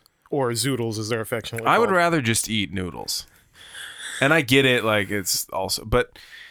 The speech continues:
Speaker 2: I don't wanna have, like, soggy pasta.
Speaker 1: No, z-, uh, zucchini noodles aren't, aren't soggy.
Speaker 2: But zucchini is, like, already a pretty, uh,
Speaker 1: No, man.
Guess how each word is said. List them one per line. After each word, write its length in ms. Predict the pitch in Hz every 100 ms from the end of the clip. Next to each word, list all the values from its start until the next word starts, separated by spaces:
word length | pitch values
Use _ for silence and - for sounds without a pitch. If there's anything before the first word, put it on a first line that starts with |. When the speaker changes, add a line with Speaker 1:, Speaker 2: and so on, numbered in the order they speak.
| _ _ _ _ _ _ - -
Speaker 2:
I 60 | 135
don't 160 | 147 147
wanna 180 | 147 123
have, 220 | 131 113
like, 200 | 110 -
soggy 580 | - - 113 104 98 95
pasta. 580 | 98 80 - - - - - _
Speaker 1:
No, 300 | 220 302 277
z-, 260 | 160 131 202
uh, 240 | 196 185 175
zucchini 400 | 156 180 285 254
noodles 260 | 233 208
aren't, 180 | 196 180
aren't 320 | - 180 185 -
soggy. 440 | - 208 120 110 _ _ -
Speaker 2:
But 140 | 127 - _ _ _ _ _ _ 127
zucchini 560 | 120 135 - 147 160
is, 100 | 139
like, 160 | 123 107
already 440 | 110 117 117 113 107
a 60 |
pretty, 560 | - - 117 107 104 98
uh, 380 | 95 90 73 62 - _ - - _ _ _ _ _ _ _ _ _ - - - - - - - - - _ - - - - -
Speaker 1:
No, 160 | 131
man. 280 | 160 151 156